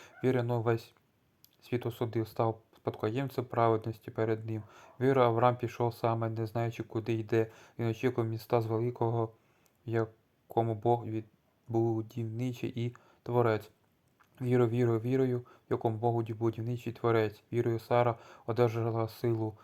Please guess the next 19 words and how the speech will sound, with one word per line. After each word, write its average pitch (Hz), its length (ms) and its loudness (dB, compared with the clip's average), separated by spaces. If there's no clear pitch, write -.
Стара 117 260 2
жінка 117 300 -2
народила 113 480 0
сина. 113 300 -4
Вірою 113 320 0
од-, 110 180 -2
один 117 380 -2
і 117 140 -4
притому 120 440 -2
замерлий 120 1040 0
народив 117 380 0
так 110 200 -2
багато, 120 400 2
як 113 280 -2
зірок 117 480 0
на 120 140 0
небі. 113 400 -2
Вірою 120 340 0
був 117 200 0